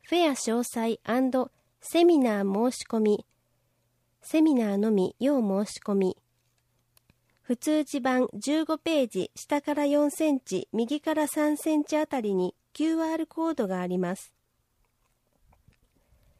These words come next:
問い合わせ、奈良県保育人材バンク、社会福祉法人、奈良県社会福祉協議会、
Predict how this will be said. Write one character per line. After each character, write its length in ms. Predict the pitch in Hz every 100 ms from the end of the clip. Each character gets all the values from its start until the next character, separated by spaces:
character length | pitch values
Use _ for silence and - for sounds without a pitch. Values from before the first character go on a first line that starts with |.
| _ _ _ _ _ -
問 200 | 262 302
い 80 | 285
合 60 |
わ 140 | 269 262
せ、 280 | 254 240 - _ _ _ _ _
奈 280 | 220 277 339
良 240 | - 214
県 40 | 165 -
保 120 | 285
育 260 | 294 - 208
人 300 | 180 247 262
材 220 | 269 262
バ 160 | 247 254
ン 60 |
ク、 260 | - 185 - _ _ _ _ _ _ _
社 220 | - 240
会 240 | - 320 302
福 240 | 294 311
祉 180 | 302 285
法 280 | 285 302 285
人、 280 | 202 185 - _ _ -
奈 280 | 233 320
良 0 |
県 260 | 330 269 226
社 180 | - 202
会 280 | 285 294 285
福 220 | 285 285
祉 200 | - -
協 240 | 294 285
議 160 | 285 285
会、 320 | 226 190 208